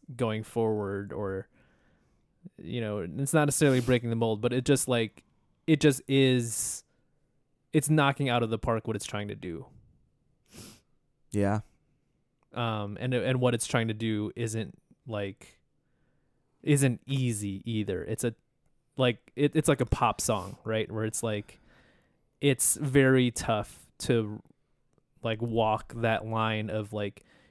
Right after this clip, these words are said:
Speaker 1: making a good pop song that is catchy but not annoying.
Speaker 2: <laughs>
Speaker 1: Um, and when you can hit it, it's like, that's
Speaker 2: And,
Speaker 1: like
Speaker 2: and
Speaker 1: art.
Speaker 2: breaks through all the other pop songs that are
Speaker 1: Mm-hmm.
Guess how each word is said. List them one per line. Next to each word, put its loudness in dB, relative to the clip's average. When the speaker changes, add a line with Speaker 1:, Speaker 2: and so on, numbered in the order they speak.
Speaker 1:
making 0
a 0
good 0
pop 2
song -2
that -2
is -6
catchy 0
but -2
not -2
annoying. -2
Speaker 2:
<laughs> -20
Speaker 1:
Um, -2
and -4
when 0
you -2
can -2
hit 4
it, 0
it's -6
like, -6
that's 2
Speaker 2:
And, -6
Speaker 1:
like 4
Speaker 2:
and 2
Speaker 1:
art. 2
Speaker 2:
breaks 2
through 0
all -6
the -6
other -8
pop -4
songs -8
that 0
are 2
Speaker 1:
Mm-hmm. 2